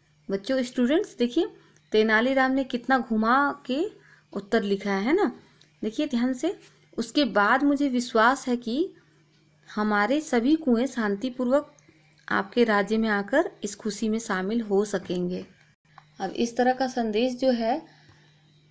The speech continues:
सुल्तान के पास भेजा गया।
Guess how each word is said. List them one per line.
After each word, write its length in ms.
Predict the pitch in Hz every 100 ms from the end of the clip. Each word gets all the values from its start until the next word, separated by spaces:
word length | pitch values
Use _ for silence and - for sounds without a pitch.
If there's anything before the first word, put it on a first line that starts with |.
| _ _ -
सुल्तान 440 | 214 202 208 214 233
के 140 | 240
पास 420 | 240 262 349 - _ _ _ -
भेजा 380 | 190 214 196 196
गया। 320 | 175 180 175